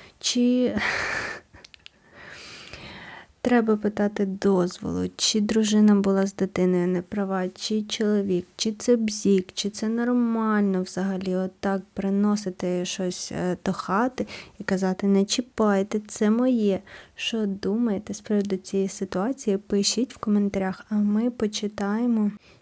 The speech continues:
ще одну історію. Так, невістка купила каструлі,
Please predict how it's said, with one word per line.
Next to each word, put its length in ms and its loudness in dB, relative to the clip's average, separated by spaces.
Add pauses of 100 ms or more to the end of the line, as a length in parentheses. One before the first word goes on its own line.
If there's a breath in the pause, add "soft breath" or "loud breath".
ще 460 -2
одну 480 2
історію. 680 0 (1080)
Так, 380 -2
невістка 880 4
купила 640 2
каструлі, 1000 -2